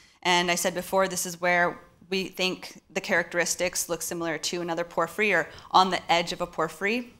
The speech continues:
just peripheral to it. Hole P S twenty-one zero six was drilled in twenty twenty-one with a hundred eighteen point six meters of zero point seven two grams per ton gold equivalent. So that's an area we're gonna go back to next year,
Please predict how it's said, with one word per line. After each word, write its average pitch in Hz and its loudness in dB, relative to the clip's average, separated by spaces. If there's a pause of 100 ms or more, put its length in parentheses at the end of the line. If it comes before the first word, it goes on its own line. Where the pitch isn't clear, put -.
just - -12
peripheral 165 -2
to 170 -4
it. - 0 (540)
Hole 202 4
P 233 0
S 220 4
twenty-one 190 2
zero 175 0
six 196 0
was 175 -4
drilled 180 -2
in 165 -8
twenty 175 -4
twenty-one 175 0 (340)
with 180 -6
a - -4
hundred 175 -2
eighteen 170 -6
point 180 -8
six - -10
meters 170 -4
of 165 -6
zero 165 -8
point - -8 (520)
seven 180 -2
two 170 -4
grams 165 -2
per 175 -10
ton 160 -6
gold 151 -8
equivalent. 156 -10
So 180 0
that's 220 8
an 262 -2
area 220 4
we're 208 0
gonna 196 0
go 185 0
back 170 4
to 170 -4
next 165 -6
year, 160 -2